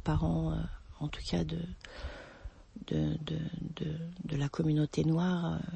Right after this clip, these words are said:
je le fixais droit dans les yeux, il me disait de baisser les yeux et je refusais.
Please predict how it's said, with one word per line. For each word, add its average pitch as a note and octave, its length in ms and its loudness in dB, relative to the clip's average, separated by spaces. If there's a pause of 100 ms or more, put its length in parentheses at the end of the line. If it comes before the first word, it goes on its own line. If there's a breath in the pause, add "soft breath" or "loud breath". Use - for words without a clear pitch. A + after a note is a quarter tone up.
(140)
je - 180 -6
le D3 60 2
fixais D#3 400 0
droit E3 320 2
dans E3+ 120 6
les D#3 240 4
yeux, E3 60 8
il E3 100 6
me D#3+ 100 6
disait D#3+ 300 2
de D3+ 120 2
baisser D#3 340 4
les D#3+ 240 2
yeux G3 120 6
et F3 100 6
je D#3+ 140 4
refusais. G#3+ 800 2